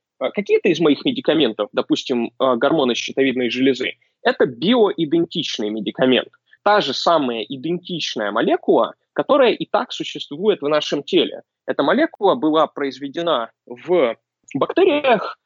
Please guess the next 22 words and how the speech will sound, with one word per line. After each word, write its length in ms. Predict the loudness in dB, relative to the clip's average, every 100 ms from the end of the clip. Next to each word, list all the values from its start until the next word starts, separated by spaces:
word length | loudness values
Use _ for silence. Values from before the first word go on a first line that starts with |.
| _ -6
по 460 | 0 2 4 2 -2
шаблону, 880 | -4 -4 -2 0 2 4 2 0 _ -10
который 380 | -2 2 2 0
взяли 420 | 2 2 2 -2
из 240 | -4 -4 -4
генома 400 | -2 2 2 0
человека. 500 | -2 0 0 -2 -6
То 40 |
есть 140 | -8 -2
она 200 | 2 2 0
идентичная. 840 | -2 -2 -2 -2 -4 -6 -10 -10 -4
Это, 220 | 0 0
она 240 | 2 2 2
идентичная 640 | 2 0 0 0 2 2
на 240 | 2 2
молекулярном 1000 | 2 -2 -4 -10 -10 -2 0 2 0 -4 -4
уровне. 460 | -4 -2 -2 -2 _ _ -6
Она 240 | 0 2
не 140 | 2 2
может 400 | 4 2 0 -6
сделать 360 | -2 0 -2
ничего 520 | -6 -8 -8 -4 -4